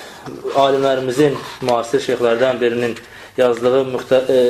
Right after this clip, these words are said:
yəni müxtəsər bir kitab əlimə keçdi. Kitab məsələləri, e, yəni düzdür, elhamdülillah, sələfin bu mövzuda yazdığı kitablar çoxdur.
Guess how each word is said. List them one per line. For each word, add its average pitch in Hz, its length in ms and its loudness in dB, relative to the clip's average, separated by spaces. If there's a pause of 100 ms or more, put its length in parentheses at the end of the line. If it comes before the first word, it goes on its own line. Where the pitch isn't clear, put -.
(140)
yəni 123 180 -4
müxtəsər 135 480 0
bir 117 80 0
kitab 127 320 -2
əlimə 117 300 0
keçdi. 147 380 0 (680)
Kitab 180 300 2
məsələləri, 143 500 2 (260)
e, 120 200 -6
yəni 131 240 -2
düzdür, 135 240 0
elhamdülillah, 123 640 0
sələfin 131 480 0 (220)
bu 123 180 -6
mövzuda 117 280 0
yazdığı 120 300 0
kitablar 117 440 -2
çoxdur. 117 420 -2